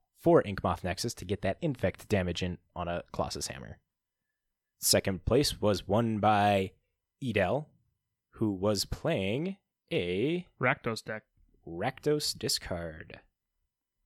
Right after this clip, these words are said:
Speaker 1: Seasoned Pyromancer, Kroxa, two Hazoret the Fervents in this deck. This looks very spicy. Took second place. Third place, we had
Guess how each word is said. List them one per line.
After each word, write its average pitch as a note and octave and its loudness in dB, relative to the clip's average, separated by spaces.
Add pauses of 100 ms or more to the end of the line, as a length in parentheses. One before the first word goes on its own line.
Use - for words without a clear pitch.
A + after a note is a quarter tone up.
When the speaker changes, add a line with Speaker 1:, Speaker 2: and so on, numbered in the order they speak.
(240)
Speaker 1:
Seasoned A#2 0
Pyromancer, A#2+ 2
Kroxa, A#2 0 (100)
two D#3 0 (160)
Hazoret G2+ 0
the - -16
Fervents A2 0
in E2 -6
this E2 -2
deck. - -10 (180)
This - -2
looks - -6
very F#2+ 0
spicy. D#3+ 0 (1160)
Took - 2
second G2 0
place. - 2 (520)
Third G#2+ 4
place, - 0
we A2 -2
had A#2+ 0